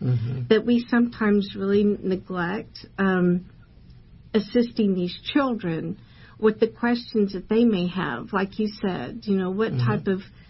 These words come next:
Speaker 2: things must be going through their minds with all of this going on. Um, an example that speaks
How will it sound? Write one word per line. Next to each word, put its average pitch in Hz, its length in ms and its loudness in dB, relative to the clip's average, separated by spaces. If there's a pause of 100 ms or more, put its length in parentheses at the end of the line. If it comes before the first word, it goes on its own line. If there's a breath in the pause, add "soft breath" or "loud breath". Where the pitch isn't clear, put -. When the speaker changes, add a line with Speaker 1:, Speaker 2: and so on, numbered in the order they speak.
(320 soft breath)
Speaker 2:
things 254 360 4
must 208 240 2
be 220 120 -2
going 202 380 0
through 220 260 4
their 202 180 2
minds 190 640 0 (340)
with 214 220 2 (120)
all 202 220 -2
of 202 140 -6
this 196 220 -2
going 185 420 0
on. 185 380 0 (440 loud breath)
Um, 190 420 2 (540)
an 208 200 6
example 196 920 0 (360)
that 196 180 -2
speaks - 560 -2